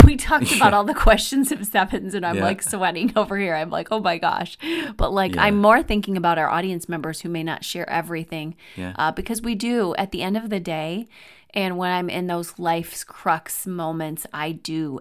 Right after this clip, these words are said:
Speaker 1: absolutely come back to my faith every single time. And you know
Speaker 2: Oh,
Speaker 1: that.
Speaker 2: yeah.
Speaker 1: And I raise
Speaker 2: Yeah.
Speaker 1: my kids with those convictions.
Speaker 2: Mm-hmm.
Speaker 1: Um, but there are dark nights of the soul for a lot of our listeners,
Speaker 2: Yeah.
Speaker 1: so it's helpful.
Speaker 2: Mm-hmm.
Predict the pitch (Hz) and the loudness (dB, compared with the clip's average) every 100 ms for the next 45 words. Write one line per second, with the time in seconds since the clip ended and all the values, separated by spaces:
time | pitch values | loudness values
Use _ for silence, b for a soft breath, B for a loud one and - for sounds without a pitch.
0 | - 151 156 - 175 165 160 156 147 143 | -4 -4 -4 -6 -6 -6 -8 -8 -12 -12
1 | - 180 165 139 - 156 139 143 110 147 | -6 -4 -4 -6 -10 -14 -12 -12 -14 -12
2 | - - 160 - - - - - 185 226 | -14 -14 -16 -14 -14 -14 -12 -6 -2 4
3 | 214 214 - - 175 175 170 214 - 202 | 4 4 2 -2 -4 -6 -2 -2 0 -2
4 | 180 220 214 170 160 - 175 175 175 - | -4 -6 -8 -8 -10 -8 -4 -2 -4 -10
5 | 170 165 165 - - 143 B - 120 131 | -10 -8 -10 -12 -14 -16 B -4 0 0
6 | 135 190 170 147 143 - 175 180 - 196 | -2 -2 -2 -4 -10 -14 -14 -6 0 0
7 | 196 185 196 202 160 151 160 151 160 156 | 2 2 2 0 -4 -6 -10 -10 -10 -12
8 | 151 156 151 165 160 151 147 143 147 180 | -8 -8 -6 -8 -8 -8 -8 -10 -10 -10
9 | - - - 208 156 147 160 170 - - | -12 -12 -8 -6 -6 -8 -6 -6 -6 -6
10 | - - 127 127 | -8 -6 -6 -4